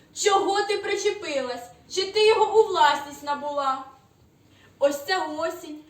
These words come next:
мали ми побратись, помщаючись, пропала ж і сама. І тато наш вже на весілля трапились, а Гриць помер,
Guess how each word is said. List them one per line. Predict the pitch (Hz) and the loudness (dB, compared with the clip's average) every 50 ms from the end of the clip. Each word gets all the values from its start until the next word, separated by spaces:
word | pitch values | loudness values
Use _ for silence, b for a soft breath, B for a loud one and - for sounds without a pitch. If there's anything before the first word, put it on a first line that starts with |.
| B B B | B B B
мали | - 247 277 302 320 349 370 | -10 -4 -2 0 0 0 0
ми | 339 330 320 | -2 -6 -6
побратись, | - 285 262 254 262 277 311 339 349 - - 311 311 - - - _ _ _ _ | -6 -6 -6 -6 -4 -2 -2 -2 -4 -6 -10 -16 -18 -20 -20 -20 _ _ _ _
помщаючись, | - 285 311 330 311 - - 381 403 453 453 453 427 - 403 381 - - | -4 -2 -2 -2 -4 -2 0 2 2 2 2 0 -2 -2 -4 -6 -8 -8
пропала | 294 302 302 294 302 302 320 320 349 | -6 -6 -6 -4 -2 0 2 2 0
ж | 349 - - 294 | -2 -4 -10 -14
і | 294 | -14
сама. | - - 294 269 240 214 202 185 180 - - _ B B B B 254 B _ | -12 -10 -10 -10 -8 -10 -10 -12 -14 -16 -20 _ B B B B -20 B _
І | - 339 | -6 -6
тато | 349 349 359 370 381 370 370 330 311 | -2 0 0 0 0 0 -2 -4 -6
наш | 302 294 294 294 285 - - B B B - | -6 -6 -6 -8 -8 -12 -14 B B B -16
вже | 254 262 330 | -10 -6 -4
на | 330 359 370 | -2 0 0
весілля | 381 403 381 - - 370 330 294 285 277 277 - | 0 0 -2 -2 -4 -6 -4 -4 -4 -6 -6 -4
трапились, | 294 302 285 269 254 262 254 240 240 233 214 226 - - _ _ _ _ _ | -2 0 0 0 0 -2 -6 -10 -10 -12 -12 -14 -16 -20 _ _ _ _ _
а | - 262 262 | -12 -10 -10
Гриць | 247 233 262 269 269 269 - | -10 -10 -12 -12 -12 -14 -16
помер, | - - 254 254 247 262 262 269 269 | -14 -12 -12 -10 -10 -10 -12 -12 -14